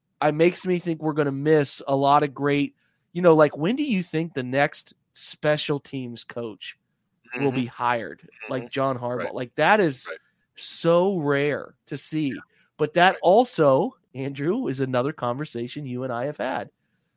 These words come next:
Speaker 2: Yep.
Speaker 1: Pittsburgh and
Speaker 2: Right.
Speaker 1: Baltimore are great examples of fantastic head coaches. We don't like to
Speaker 2: Right.
Speaker 1: talk about that all too much here, but we do have to
Speaker 2: <laughs>
Speaker 1: recognize that Mike
Speaker 2: We talked
Speaker 1: Tomlin,
Speaker 2: about it
Speaker 1: again,
Speaker 2: on
Speaker 1: I,
Speaker 2: Monday a little bit.
Speaker 1: I was, I was looking last night, dude, at, uh,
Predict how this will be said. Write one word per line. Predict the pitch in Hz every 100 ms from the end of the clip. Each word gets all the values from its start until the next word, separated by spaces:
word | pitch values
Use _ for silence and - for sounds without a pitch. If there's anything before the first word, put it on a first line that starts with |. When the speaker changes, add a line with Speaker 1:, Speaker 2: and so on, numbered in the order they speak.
| _
Speaker 2:
Yep. | - - _
Speaker 1:
Pittsburgh | - 143 - - 139 208 262 _ _ _ _
and | 147
Speaker 2:
Right. | 151
Speaker 1:
Baltimore | 208 302 127 104 80 90 _ _
are | 143
great | 139 135 156 226
examples | 214 185 220 220 135 -
of | 139 135
fantastic | 208 220 247 - - - 320 - 151 - - _ _ -
head | 156
coaches. | - 139 120 80 - -
We | -
don't | 175
like | 202 202
to |
Speaker 2:
Right. | -
Speaker 1:
talk | 165 156
about | 127 123
that | 120 120
all | 117
too | 123
much | 117 117
here, | - 170 285 - - - -
but | 156
we | 190
do | - 285
have | - -
to | 226
Speaker 2:
<laughs> |
Speaker 1:
recognize | 214 180 151 135 131 - _ - -
that | 151
Mike | 170 190
Speaker 2:
We | -
talked | 190
Speaker 1:
Tomlin, | 170
Speaker 2:
about | 175
it | 165
Speaker 1:
again, | 135
Speaker 2:
on |
Speaker 1:
I, | 151
Speaker 2:
Monday | 98
a | 101
little | - _ 110 110 -
bit. | - _ -
Speaker 1:
I | 180
was, | 190 165 185
I | 175
was | 180 156
looking | 170 196 202
last | 160 151 -
night, | 156 156 139
dude, | 143 139
at, | 135 131
uh, | 127 123